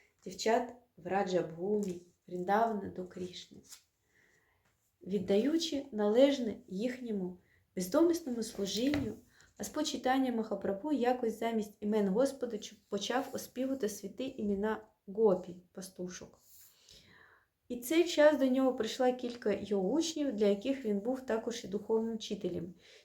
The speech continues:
Їх дуже здивувало те, що Господь повторює імена Гопі. Через своє невігластво вони запитали в Господа, навіщо він оспівує імена Гопі, і порадували повторювати ім'я Крішни.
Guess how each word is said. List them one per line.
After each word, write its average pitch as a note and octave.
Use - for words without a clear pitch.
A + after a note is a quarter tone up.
Їх F3+
дуже A3+
здивувало A#3
те, C4+
що -
Господь A3+
повторює B3
імена G#3+
Гопі. G#3+
Через G3+
своє C#4+
невігластво B3+
вони G#3+
запитали C4+
в A#3
Господа, G3
навіщо A#3
він C#4+
оспівує C4
імена A#3
Гопі, B3
і F3+
порадували F#3
повторювати E4
ім'я E4
Крішни. F4+